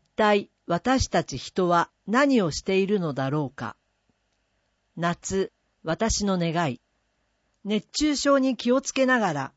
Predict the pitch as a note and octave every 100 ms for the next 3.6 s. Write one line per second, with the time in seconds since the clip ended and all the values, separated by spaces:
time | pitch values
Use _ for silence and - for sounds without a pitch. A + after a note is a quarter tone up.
0 | _ _ _ _ G#3+ - C#4+ D4 B3 G#3+
1 | E3 D3+ D#3 D#3 F#3 F3 E3 D#3+ - _
2 | _ _ _ - D4 A3+ D3+ _ _ _
3 | _ _ F#3 F#3 G3+